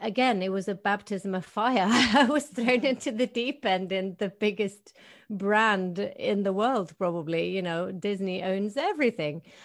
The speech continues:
Speaker 2: Mm-hmm.
Speaker 1: Um, and it was an extraordinary experience.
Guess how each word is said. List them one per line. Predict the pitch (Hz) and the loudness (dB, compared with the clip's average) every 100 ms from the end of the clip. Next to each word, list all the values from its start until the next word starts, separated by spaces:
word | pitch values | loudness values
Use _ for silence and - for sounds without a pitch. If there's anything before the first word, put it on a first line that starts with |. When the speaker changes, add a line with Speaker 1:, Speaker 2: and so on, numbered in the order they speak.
| - | -12
Speaker 2:
Mm-hmm. | 208 190 | -8 0
Speaker 1:
Um, | 214 208 208 208 208 208 - _ - _ _ - | 2 2 0 -2 -4 -6 -10 _ -20 _ _ -4
and | 202 202 202 196 - - _ _ _ _ _ _ _ _ _ | 0 0 0 -2 -8 -20 _ _ _ _ _ _ _ _ _
it | - 269 | -2 0
was | 285 349 339 | 2 0 0
an | 285 | -2
extraordinary | 208 - - 214 202 180 165 160 | -2 -8 -2 0 0 -2 -2 -4
experience. | - - 160 156 156 - | -6 -8 -6 -6 -8 -10